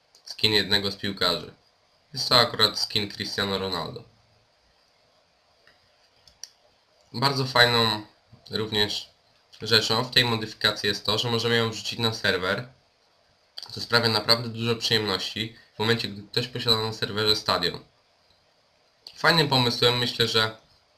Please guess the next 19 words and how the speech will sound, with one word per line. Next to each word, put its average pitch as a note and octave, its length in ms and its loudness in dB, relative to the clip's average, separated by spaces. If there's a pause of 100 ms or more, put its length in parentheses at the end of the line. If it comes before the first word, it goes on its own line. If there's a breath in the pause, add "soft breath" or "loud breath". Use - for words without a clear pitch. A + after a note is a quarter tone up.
(600)
byłoby, A2+ 380 2
gdybym A2 360 0
tą A#2+ 160 4
mapkę A#2+ 320 2
wrzucił G2+ 340 -8
na G2+ 120 0
serwer, G#2 540 0 (260)
zaprosił B2 480 0
kilka - 320 2
znanych A2 360 0
osób G#2+ 360 -2
z - 60 -8
serwisu G#2 460 0
YouTube, G#2+ 520 -2 (480)
a D3 60 -2
następnie C#3+ 360 0
zagralibyśmy A#2 680 2
mecz A#2+ 240 0
charytatywny, G#2+ 840 -2